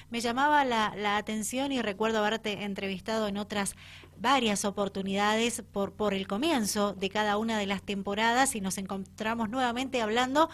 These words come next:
eh, en este dos mil veintidós. Eh, ¿aproximadamente con cuántos integrantes cuentan los bici inclusivos?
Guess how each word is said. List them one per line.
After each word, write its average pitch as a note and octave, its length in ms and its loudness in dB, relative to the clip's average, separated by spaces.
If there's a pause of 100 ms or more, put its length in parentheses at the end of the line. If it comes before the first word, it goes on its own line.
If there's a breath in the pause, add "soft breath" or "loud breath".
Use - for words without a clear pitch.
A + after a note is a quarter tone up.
(360 loud breath)
eh, G3+ 180 -4
en A#3 140 0
este C4 240 0
dos G#3+ 180 0
mil C4+ 240 -2
veintidós. G#3 720 0 (300 loud breath)
Eh, A3 100 -4
¿aproximadamente F4+ 960 2
con C#4+ 220 0
cuántos D4+ 880 4
integrantes A3 640 0
cuentan G3+ 640 -2
los G3 120 0
bici G#3+ 300 -2
inclusivos? F#3+ 840 -2